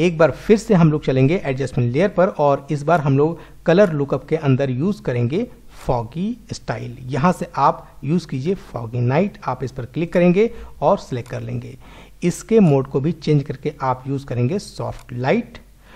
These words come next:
और यहाँ से इसकी ओपेसिटी को कम करेंगे। ज़्यादा से ज़्यादा आप फ़ोर्टी फिफ्टी परसेंट यूज़ करें। फिलहाल मैं फिफ्टी परसेंट यूज़ कर रहा हूँ। और यहाँ पर जो इसका लुकअप था इसको भी कम करेंगे।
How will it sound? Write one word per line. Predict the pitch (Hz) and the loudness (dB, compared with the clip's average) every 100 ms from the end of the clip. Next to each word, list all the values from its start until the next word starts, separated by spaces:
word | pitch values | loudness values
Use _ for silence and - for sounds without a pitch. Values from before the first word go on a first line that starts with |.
| - - | -10 0
और | 175 147 123 | 2 2 0
यहाँ | 147 208 214 | 0 2 0
से | - 175 196 | 0 -2 -2
इसकी | 139 - 185 | -8 -6 -4
ओपेसिटी | 170 - 120 131 123 | -4 -4 -8 -10 -8
को | 123 160 | -6 -6
कम | - 143 | 0 0
करेंगे। | 139 139 139 196 247 - - - | 0 2 2 2 -4 -10 -18 -6
ज़्यादा | 123 160 190 180 | 2 4 4 2
से | |
ज़्यादा | 139 135 151 - | 0 -2 -2 -2
आप | 139 | -4
फ़ोर्टी | 131 - 123 143 | -2 -6 -4 -6
फिफ्टी | 139 120 135 | -6 -8 -8
परसेंट | 131 123 135 | -6 -2 0
यूज़ | 127 139 | 0 -4
करें। | 156 170 226 - - | 0 0 0 -8 -4
फिलहाल | 165 123 170 | -2 2 2
मैं | 160 185 | 2 0
फिफ्टी | - 151 - 139 | -4 -10 -8 -10
परसेंट | 139 127 196 208 - | -8 -2 -2 -2 -6
यूज़ | 120 - | -10 -8
कर | 135 | -6
रहा | 131 139 | 0 2
हूँ। | 160 262 - - - - - | 4 2 -4 -20 -20 -4 2
और | 170 147 | 4 2
यहाँ | 151 - 226 | 0 0 2
पर | 208 | 0
जो | 160 175 - | 0 -2 -2
इसका | 139 - 202 | -4 0 0
लुकअप | 139 139 131 170 | 0 -4 -6 -6
था | - 156 | -4 -6
इसको | 151 175 | -4 -4
भी | 147 170 | -2 -2
कम | - 135 | 0 0
करेंगे। | 143 139 135 | 2 0 0